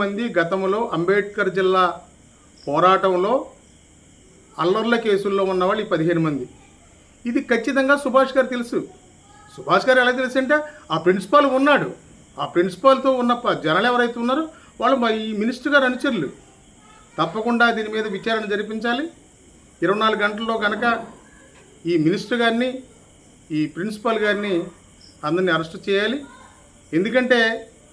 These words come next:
ఈయన, ఈ అనుచరులు అందరూ ఆ మినిస్టర్ గారి ఇంటి దగ్గర ఉన్న, వాళ్ళ ఇంటి దగ్గర ఉన్న అనుచరులు మాత్రమే. ఈయన అనుచరులు, ఖచ్చితంగా ఈయన అనుచరులు. ఇది అధికారం ఉంది కనుక, అధికారం ఉందని కనుక ఇలాగే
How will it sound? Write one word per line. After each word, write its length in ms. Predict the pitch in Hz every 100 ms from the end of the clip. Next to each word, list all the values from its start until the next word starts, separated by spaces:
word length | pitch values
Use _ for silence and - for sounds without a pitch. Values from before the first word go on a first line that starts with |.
| - - 160
ఈయన, 140 | 202 226 165 165
ఈ 40 | 185 170
అనుచరులు 400 | 196 262 269 262
అందరూ 240 | 240 240 214 220 - - - - - - - - 156
ఆ 20 | 151 131 120 120 120
మినిస్టర్ 320 | 160 202 294 277
గారి 120 | 254
ఇంటి 120 | 220 220
దగ్గర 180 | 196 196
ఉన్న, 120 | 190 175 165 165 - _ _ 156
వాళ్ళ 120 | 147
ఇంటి 100 | 170 214
దగ్గర 180 | 208 202
ఉన్న 100 | 170
అనుచరులు 320 | 180 208 196 175
మాత్రమే. 280 | - 151 135 151
ఈయన 100 | 147 151
అనుచరులు, 320 | 165 254 208
ఖచ్చితంగా 320 | 170 175 202 170
ఈయన 120 | 165
అనుచరులు. 320 | 165 165 120 - - - - - - 156
ఇది 160 | 175 180 170 170 - - - 170
అధికారం 400 | 208 220 220 220 208
ఉంది 140 | 202 196
కనుక, 220 | 196 202 196 196 - - - _ -
అధికారం 380 | 170 202 214 175 151
ఉందని 260 | 196 220 196
కనుక 220 | 196 175 190 185 - - - - - 160
ఇలాగే 400 | 202 214 220